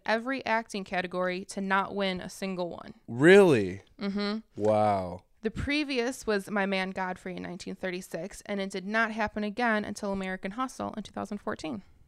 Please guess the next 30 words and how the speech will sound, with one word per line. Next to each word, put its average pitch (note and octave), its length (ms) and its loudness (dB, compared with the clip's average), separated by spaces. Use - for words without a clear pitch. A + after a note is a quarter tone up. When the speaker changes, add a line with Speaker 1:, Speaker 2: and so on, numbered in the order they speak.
Speaker 2:
Wow. F#2+ 600 -8
Speaker 1:
Uh, G3+ 340 4
Marilyn A#3+ 540 2
Monroe, A#3+ 600 2
who A#3 80 -2
was G#3 140 -2
in G3 120 -6
two B3+ 280 -2
of C4+ 60 -2
the B3 80 0
nominated F#3+ 440 -2
films, - 400 -10
made G#3 180 0
her G#3+ 160 0
first B3 560 0
and A3 160 -4
only A#3 300 0
Oscars G3+ 420 -6
appearance F#3+ 540 -12
when G#3 60 -12
she - 120 -10
handed G3 300 -6
out F#3 140 -10
the G3 60 -6
award F#3 320 -6
for G3+ 140 -10
Best G#3 300 -12
Sound - 240 -10
Recording. - 560 -10
Speaker 2:
Ooh. C4 260 -4